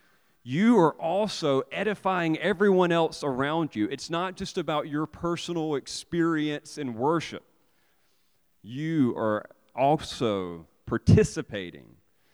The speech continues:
in this ministry together as a church family. So I'm excited that we can continue to do that together in the Word now, specifically in John four. Thankfully, Bob did a fantastic job at reading the entire text for us. I will not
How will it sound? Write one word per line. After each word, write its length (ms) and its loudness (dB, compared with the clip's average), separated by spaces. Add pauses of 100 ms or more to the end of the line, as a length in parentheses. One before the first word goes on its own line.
(240)
in 200 0
this 280 -2
ministry 680 2
together 600 0
as 260 -4
a 40 -12
church 320 -10
family. 340 -6
So 260 -2
I'm 180 0
excited 520 -2
that 160 -2 (480)
we 120 -2
can 180 -6
continue 440 -2
to 80 -4
do 160 0
that 180 -4
together 520 0
in 360 0
the 120 -2
Word 560 2
now, 420 -2 (680)
specifically 960 0
in 220 -2
John 320 -2
four. 440 2
Thankfully, 560 -2 (880)
Bob 240 -2
did 100 2
a 100 0
fantastic 760 -6
job 400 -2
at 100 -6
reading 380 -2
the 140 -2
entire 420 -4
text 380 -8
for 180 -4
us. 180 -2
I 100 -4
will 140 -4
not 320 -4